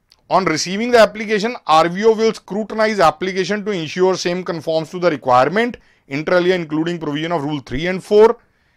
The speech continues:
company's valuer rules. After slab-, establishing confirmation, R V O shall enroll applicant as valuer member.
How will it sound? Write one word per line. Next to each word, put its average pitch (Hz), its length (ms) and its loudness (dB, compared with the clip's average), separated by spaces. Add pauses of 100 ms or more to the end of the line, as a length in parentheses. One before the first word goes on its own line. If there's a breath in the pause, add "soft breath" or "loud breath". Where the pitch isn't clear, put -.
company's 175 460 -2
valuer 165 320 2
rules. 202 460 -2 (280 soft breath)
After 156 320 0
slab-, 180 400 0
establishing 165 600 -2
confirmation, 180 680 -4
R 147 220 2
V 151 120 -8
O 165 40 -2
shall 160 220 -2 (100)
enroll 143 360 -2
applicant 139 540 -4
as 139 120 -4
valuer 110 340 -8
member. 98 360 -18